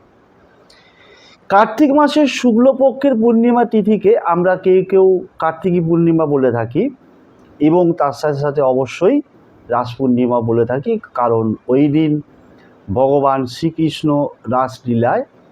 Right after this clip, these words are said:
মত্ত হয়েছিলেন। সুতরাং ওই দিনটাকে কাজে লাগিয়ে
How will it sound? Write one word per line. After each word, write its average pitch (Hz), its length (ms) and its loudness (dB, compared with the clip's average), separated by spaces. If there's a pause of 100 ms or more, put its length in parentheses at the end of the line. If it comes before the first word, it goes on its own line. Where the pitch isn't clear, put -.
(340)
মত্ত 123 380 -2
হয়েছিলেন। 95 640 -4 (960)
সুতরাং 240 680 0 (880)
ওই 254 160 8 (120)
দিনটাকে 277 720 2 (180)
কাজে 202 320 2
লাগিয়ে 165 500 2